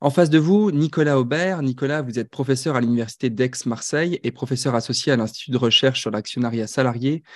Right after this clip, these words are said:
et le partage des profits de l'université Rutgers. Vos travaux de recherche portent sur l'actionnariat salarié et l'épargne salariale. Vous êtes co-auteur avec Xavier Hollands de La réforme de l'entreprise, un modèle français de codétermination.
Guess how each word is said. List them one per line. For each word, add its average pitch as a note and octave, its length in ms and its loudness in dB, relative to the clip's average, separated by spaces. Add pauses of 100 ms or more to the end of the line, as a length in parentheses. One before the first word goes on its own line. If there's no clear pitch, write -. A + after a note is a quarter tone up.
(220)
et C3+ 80 2
le B2+ 80 -2
partage C3 340 0
des A2+ 80 0
profits - 380 -6
de C3 80 2
l'université A2+ 760 -2
Rutgers. A2+ 680 -6 (400)
Vos B2 100 4
travaux C#3+ 320 6
de B2 60 6
recherche B2+ 420 0
portent B2+ 220 -6
sur A2 120 -2
l'actionnariat A#2 580 0
salarié A2+ 640 -4
et C#3+ 80 6
l'épargne C3 280 4
salariale. A2+ 540 -6 (480)
Vous A#2+ 160 0
êtes A2+ 100 0
co-auteur C#3+ 580 4
avec A2 240 -2
Xavier A#2+ 380 -2
Hollands B2 560 -4
de A#2+ 140 -4
La A2 100 -2
réforme A#2 380 0
de B2 60 2
l'entreprise, B2 640 -2
un B2 80 0
modèle A#2 320 0
français B2 340 -8
de A2+ 80 -8
codétermination. A#2 880 -4